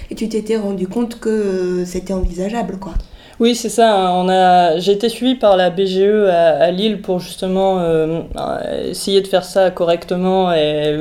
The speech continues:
Speaker 2: de façon poussée, qu'il y ait quelqu'un qui me cadre sur, euh, qu'est-ce qu'il faut aller chercher, quand et comment.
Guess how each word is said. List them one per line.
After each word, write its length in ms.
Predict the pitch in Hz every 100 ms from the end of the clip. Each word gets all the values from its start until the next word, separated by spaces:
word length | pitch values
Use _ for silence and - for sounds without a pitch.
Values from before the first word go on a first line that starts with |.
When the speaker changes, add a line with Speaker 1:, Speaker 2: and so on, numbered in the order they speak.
| 156
Speaker 2:
de 160 | 156 160
façon 300 | 175 165 175
poussée, 300 | 175 - 202
qu'il 140 | 202
y 0 |
ait 20 |
quelqu'un 300 | 175 180 185
qui 160 | 180 180
me 160 | 170 160
cadre 420 | 180 180 180 160
sur, 240 | - 165
euh, 300 | 156 151 151 151
qu'est-ce 180 | 156
qu'il 100 | -
faut 80 | -
aller 120 | 160
chercher, 560 | 156 156 151 - 175 170
quand 320 | 165 165 165 156
et 40 |
comment. 360 | 147 156 175